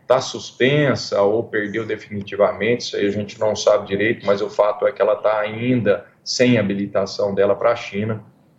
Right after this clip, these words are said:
Essa indústria tá localizada num grande cinturão de confinamentos, ali dentro do estado de Goiás,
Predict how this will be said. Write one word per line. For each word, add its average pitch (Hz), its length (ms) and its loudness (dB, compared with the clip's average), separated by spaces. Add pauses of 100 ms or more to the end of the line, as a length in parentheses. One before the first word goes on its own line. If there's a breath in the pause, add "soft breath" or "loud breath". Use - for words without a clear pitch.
(400 soft breath)
Essa 120 240 2
indústria 123 480 2
tá 127 140 0
localizada 117 880 0
num 113 300 -8
grande 123 420 0
cinturão 117 600 -2
de 110 80 -8
confinamentos, 110 1200 0
ali 95 200 0
dentro 101 220 0
do 95 60 -2
estado 95 300 0
de 95 60 -12
Goiás, 98 800 2